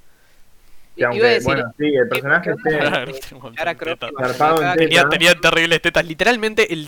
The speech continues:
Speaker 3: el chiste es que
Speaker 2: Sí.
Speaker 3: los chabones se pasaron con el tamaño de las tetas y los chabones se rieron y lo dejaron
Speaker 2: Sí.
Speaker 3: con las tetas gigantes.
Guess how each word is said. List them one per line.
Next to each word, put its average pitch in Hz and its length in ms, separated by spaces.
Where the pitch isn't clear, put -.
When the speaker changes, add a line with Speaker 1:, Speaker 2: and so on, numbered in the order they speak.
Speaker 3:
el 165 180
chiste 202 380
es 160 120
que 151 200
Speaker 2:
Sí. 156 140
Speaker 3:
los - 120
chabones 214 360
se - 120
pasaron 208 380
con 180 80
el 147 80
tamaño 156 240
de 156 80
las 143 160
tetas 160 360
y 139 80
los 131 100
chabones 147 220
se - 100
rieron 135 400
y - 20
lo 113 80
dejaron 123 280
Speaker 2:
Sí. 127 40
Speaker 3:
con 123 140
las 117 120
tetas - 200
gigantes. 117 400